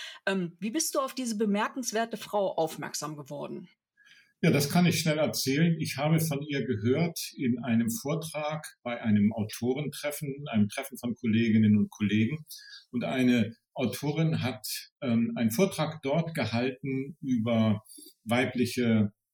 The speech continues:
Speaker 2: Krimi-Autoren, also über Autorinnen, die Krimis schreiben, angefangen, angefangen von Agatha Christie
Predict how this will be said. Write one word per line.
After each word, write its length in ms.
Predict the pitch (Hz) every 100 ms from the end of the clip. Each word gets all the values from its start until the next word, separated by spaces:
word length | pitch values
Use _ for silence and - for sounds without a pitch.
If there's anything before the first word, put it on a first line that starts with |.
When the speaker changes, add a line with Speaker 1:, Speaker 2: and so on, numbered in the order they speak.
| -
Speaker 2:
Krimi-Autoren, 1040 | 139 127 123 110 101 - 107 95 92 95 101
also 320 | 110 101 113
über 220 | 117 110
Autorinnen, 880 | 113 101 - 120 107 101 127 165 139
die 140 | 110
Krimis 420 | - 135 156 170 -
schreiben, 420 | - 127 127 135
angefangen, 680 | 120 120 110 - 113 110 - -
angefangen 580 | 131 127 123 - 113 104
von 280 | 110 101 98 _ _ _
Agatha 360 | 110 117 107 104
Christie 840 | - 160 160 160 143 139 135 131